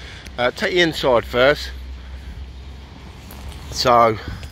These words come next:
like I say, three litre engine, best engine to get. They use them in the ambulances, that's how fast they are. It's got electric windows and mirrors. It's got six-speed manual. It's got the sat nav. I'll just show you the mileage.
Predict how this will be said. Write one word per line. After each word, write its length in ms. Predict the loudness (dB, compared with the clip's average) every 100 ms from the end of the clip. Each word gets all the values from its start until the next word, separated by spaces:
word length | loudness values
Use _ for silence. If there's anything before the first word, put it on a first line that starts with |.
| -16 -4
like 100 | -2
I 40 | 0
say, 200 | 2 0
three 240 | 4 4
litre 280 | 4 2 0
engine, 320 | -2 -2 -6
best 280 | -4 -6 -4
engine 300 | -6 -6 -10
to 100 | -6
get. 240 | -2 -2 0
They 80 | 0
use 180 | 2 0
them 180 | -2
in 100 | 0
the 80 | -2
ambulances, 680 | -2 -2 -6 -6 -8 -8 -6
that's 240 | -8 -8
how 160 | -6 -8
fast 380 | -2 -2 -2 -2
they 120 | -2
are. 140 | 0 -2
It's 360 | -2 -4 -2
got 140 | 0 0
electric 340 | 0 -2 -2
windows 320 | -2 -4 -4
and 120 | -4
mirrors. 540 | 0 0 2 0 -4 -16 -20 -18 -16 -14 -12 -10 -10 -12
It's 140 | -4
got 200 | 0 0
six-speed 600 | 2 0 -2 -2 0 0
manual. 520 | 0 -2 0 0 0 -4 -20 -20 -20 -18 -12 -12 -12 -16
It's 100 | -6
got 200 | -4 -4
the 60 |
sat 320 | -2 -2 -2 -2
nav. 320 | 0 0 -4 -20 -20 -20 -16 -12 -12 -8 -6
I'll 80 | -4
just 160 | -4 -4
show 200 | 0 0
you 180 | 0 2
the 80 |
mileage. 580 | 2 2 0 -2 -2 -2